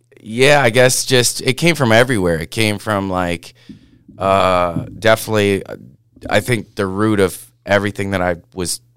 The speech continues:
bringing to snowboarding and that energy definitely was stuff that I learned through skateboarding. And that was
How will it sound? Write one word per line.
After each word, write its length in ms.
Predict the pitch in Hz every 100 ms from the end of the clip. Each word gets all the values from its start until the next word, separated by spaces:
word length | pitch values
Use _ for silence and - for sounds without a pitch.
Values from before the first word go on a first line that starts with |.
| -
bringing 400 | 101 104 101 92
to 400 | - 92 82 76 - _ _ _ _ _
snowboarding 880 | - - 104 101 92 95 92 90 85 _ _
and 140 | - 92
that 160 | 92
energy 520 | 76 92 95 85 87 82
definitely 540 | - 107 107 104 92
was 340 | 85 - - - _ -
stuff 320 | - 104 -
that 120 | 90
I 80 | 90
learned 400 | 87 98 85 -
through 160 | 95 87
skateboarding. 800 | - 95 87 82 78 73 - 60 _
And 160 | 90 92
that 120 | 101
was 180 | 95